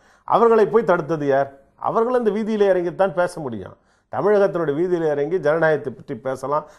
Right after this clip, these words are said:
மத்திய அரசை வலியுறுத்தி பேசலாம். ஒரு நாடு தான், இந்தியா தான் போர் செய்யணும். எங்களுடைய குற்றச்சாட்டெல்லாம், இந்த நாடு ஏன் இப்படி இருக்கு இந்தியா, நீங்க இறங்குங்கன்னு கேட்கணும். தலைவர் அப்போது முதலமைச்சராக இருந்த காரணத்தினால ஜனநாயக இதில் பந்த் கூட நடத்தினாருங்க, வேலை நிறுத்தம்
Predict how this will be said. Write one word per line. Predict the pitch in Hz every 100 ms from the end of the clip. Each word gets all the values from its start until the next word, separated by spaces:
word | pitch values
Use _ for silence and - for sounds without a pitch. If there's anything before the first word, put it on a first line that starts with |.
| _
மத்திய | 135 170 202
அரசை | 170 - 160
வலியுறுத்தி | 165 165 139 120
பேசலாம். | 127 120 123 135 147 - _ -
ஒரு | 170
நாடு | 156 175 254 247 226
தான், | 185
இந்தியா | 139 190 202 190
தான் | 175 226 -
போர் | 220 226
செய்யணும். | 165 117 95 - _ _ _
எங்களுடைய | 107 127 175 175 160
குற்றச்சாட்டெல்லாம், | 175 214 208 185 202
இந்த | 185
நாடு | 143 180 180 180
ஏன் | 202
இப்படி | 151 151
இருக்கு | 143 127
இந்தியா, | 139 147 117 - _
நீங்க | - 135 135 156
இறங்குங்கன்னு | 202 196 190 185 185
கேட்கணும். | 147 123 104 - - _ -
தலைவர் | 123 190 180
அப்போது | 147 185 156
முதலமைச்சராக | 151 202 196 180 156
இருந்த | 143
காரணத்தினால | 131 131 127 123 127 151 196 - _ _
ஜனநாயக | 117 165 190 175
இதில் | 185 156
பந்த் | 147 220 -
கூட | 214 208
நடத்தினாருங்க, | 170 143 135 110 104 131 - _
வேலை | 131 165 165
நிறுத்தம் | 151 131